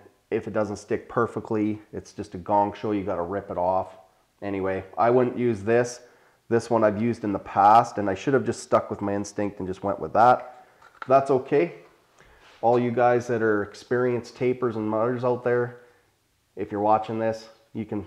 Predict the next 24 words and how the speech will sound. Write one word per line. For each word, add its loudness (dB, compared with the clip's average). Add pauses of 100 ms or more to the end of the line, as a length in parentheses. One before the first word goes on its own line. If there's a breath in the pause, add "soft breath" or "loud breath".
(160)
you -20
can -8
bring 2
on 2
the -2
flack. -2
Bring -2
it -2
on. -6
I'm -6
used -10
to -10
it. -8 (840)
Might -2
as -4
well -2
just -8
show -6
you -8
these -10
outside -8
corners -10
as -16
well. 2